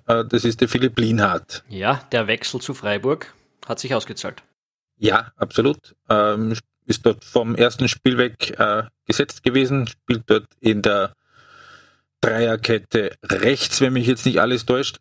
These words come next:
Speaker 1: Ähm, hat bis jetzt meines Wissens, wenn ich jetzt nicht völlig falsch bin, alle Spiele auch durchgespielt.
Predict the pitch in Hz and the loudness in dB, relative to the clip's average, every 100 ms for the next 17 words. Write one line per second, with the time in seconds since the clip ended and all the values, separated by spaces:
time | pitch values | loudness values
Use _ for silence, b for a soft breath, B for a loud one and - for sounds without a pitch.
0 | - 117 107 110 113 104 - _ - 101 | -2 0 2 0 -2 -4 -10 _ -2 -2
1 | - _ - 120 123 131 - 113 107 135 | -4 _ 0 2 2 0 -4 0 0 0
2 | 120 - 131 127 127 120 117 123 117 113 | -2 0 -2 -2 -2 0 2 0 0 -2
3 | 117 117 113 - - 113 - 113 135 - | 0 0 -2 -2 -4 -4 0 0 0 -2
4 | - 127 95 98 - 135 160 - 135 131 | 0 2 0 -2 0 0 0 -2 -2 -2
5 | - 143 156 - | -2 -2 -2 -8